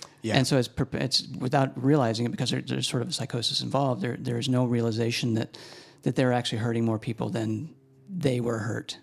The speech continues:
Speaker 1: Yeah.
Speaker 2: And even the person that hurt them hurt.
Speaker 1: Yeah.
Speaker 2: So, um, it's, it's never validated, you
Speaker 1: Yeah.
Speaker 2: know, from, from either end of that spectrum. But it's somehow more fascinating, just in terms of movies. It's fascinating to watch that kind of person try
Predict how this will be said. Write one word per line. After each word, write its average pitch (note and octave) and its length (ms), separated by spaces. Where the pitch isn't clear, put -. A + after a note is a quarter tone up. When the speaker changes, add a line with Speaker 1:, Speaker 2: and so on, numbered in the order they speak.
Speaker 1:
Yeah. G#2+ 220
Speaker 2:
And C#3+ 100
even B2+ 180
the A#2 60
person B2 220
that B2 80
hurt A#2 220
them A#2 180
hurt. A2 400
Speaker 1:
Yeah. F#2+ 140
Speaker 2:
So, A#2+ 540
um, G#2+ 440
it's, - 280
it's D3 240
never C#3 180
validated, A2+ 560
you - 260
Speaker 1:
Yeah. B2+ 100
Speaker 2:
know, A#2+ 100
from, A#2 360
from B2+ 200
either A#2+ 260
end A2+ 200
of A2+ 80
that A2+ 160
spectrum. A2+ 500
But A2+ 340
it's C3 220
somehow B2 300
more A2+ 180
fascinating, C3+ 540
just A#2+ 180
in A#2+ 60
terms A2 200
of G#2 60
movies. A2 360
It's G#2+ 120
fascinating A#2 400
to A2 80
watch A2 260
that - 180
kind A#2 140
of G#2+ 60
person A#2 340
try A#2 720